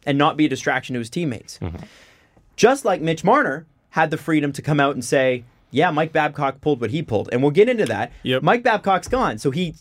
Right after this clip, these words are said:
Speaker 1: now, no, now no longer, now no longer a distraction. These guys are worried about being a distraction, and what's happening is, and we talk about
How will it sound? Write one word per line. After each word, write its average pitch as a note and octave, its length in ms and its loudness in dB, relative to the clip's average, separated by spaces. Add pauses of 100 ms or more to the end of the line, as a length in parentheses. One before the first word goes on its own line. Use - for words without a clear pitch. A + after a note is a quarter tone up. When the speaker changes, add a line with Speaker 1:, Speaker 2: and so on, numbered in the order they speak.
Speaker 1:
now, D#3 320 4
no, D#3 240 2
now D#3+ 300 4
no F3 140 2
longer, D3 420 2 (200)
now C#3+ 240 2
no D3 140 2
longer C3 260 0
a A2+ 40 -2
distraction. A2+ 500 -2
These D3+ 160 0
guys F3+ 240 2
are D3+ 60 2
worried B3 680 2 (260)
about E3 340 2
being G#3+ 360 2
a G#3 40 2
distraction, D#3 640 -2 (300)
and C#3+ 160 2
what's F3 160 2
happening B3+ 540 2
is, F#2 360 -4 (800)
and D#3 80 4
we A3 100 6
talk B3+ 280 2
about E3+ 280 2